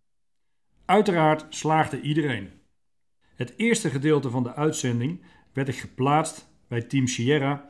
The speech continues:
van de Observer Group Lebanon. Het gebied van de Observer Group in Zuid-Libanon strekte zich uit van de Middellandse Zee tot aan de flanken van Mount Hermon, het drielandenpunt van Israël,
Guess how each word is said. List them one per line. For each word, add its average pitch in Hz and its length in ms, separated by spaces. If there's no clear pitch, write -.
van 135 260
de 127 140
Observer 127 500
Group 127 240
Lebanon. 113 680
Het 127 200
gebied 110 500
van 139 180
de 127 60
Observer 131 520
Group 151 380
in 117 140
Zuid-Libanon 131 760
strekte 165 380
zich 117 280
uit 165 360
van - 220
de 120 60
Middellandse 156 540
Zee 120 380
tot 147 180
aan 135 160
de 113 80
flanken 147 680
van 123 240
Mount 135 280
Hermon, 113 520
het 113 200
drielandenpunt 143 880
van 110 300
Israël, 143 680